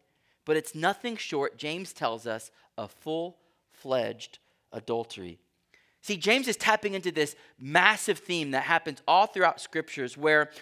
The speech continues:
our relationship with God is described and pictured like the way a husband loves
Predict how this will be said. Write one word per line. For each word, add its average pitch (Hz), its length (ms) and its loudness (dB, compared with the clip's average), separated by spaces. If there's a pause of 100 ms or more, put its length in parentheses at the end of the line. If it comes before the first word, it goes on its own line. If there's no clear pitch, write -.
our 180 160 6
relationship 214 680 0
with 147 160 -6
God 160 300 6
is 139 80 -10
described 160 640 2
and 147 160 -12
pictured 131 540 -8 (280)
like 156 220 4
the 165 80 -2
way 170 160 6
a 147 80 6
husband 180 720 -4
loves 135 600 0